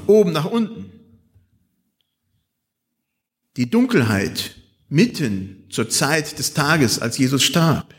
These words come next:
Die römischen Soldaten, die da standen und erklärten, dies ist wahrlich Gottes Sohn.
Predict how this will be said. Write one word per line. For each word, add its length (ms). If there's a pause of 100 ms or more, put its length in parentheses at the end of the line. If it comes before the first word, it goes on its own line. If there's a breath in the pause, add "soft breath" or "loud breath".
(1160)
Die 80
römischen 420
Soldaten, 680
die 180
da 240
standen 920 (1160)
und 140
erklärten, 760 (1000)
dies 260
ist 420
wahrlich 460
Gottes 300
Sohn. 280